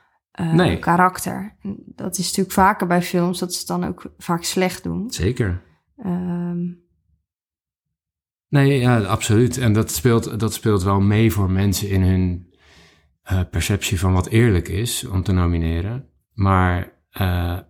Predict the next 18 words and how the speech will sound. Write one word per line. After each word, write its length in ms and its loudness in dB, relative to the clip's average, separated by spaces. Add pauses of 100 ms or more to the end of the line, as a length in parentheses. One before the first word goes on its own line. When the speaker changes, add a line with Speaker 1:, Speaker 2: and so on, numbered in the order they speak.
(440)
Speaker 2:
ja, 240 -2
Annette 260 4
Bening 280 4
is 140 0
een, 200 2
inderdaad 480 0
een, 300 -2 (400)
zeker 300 2
in 60 0
het 80 0
begin 320 2
van 120 2
de 60 0
film, 300 2
een 60 2
hele 280 2
egoïstische, 1200 0 (1300)
eh, 280 2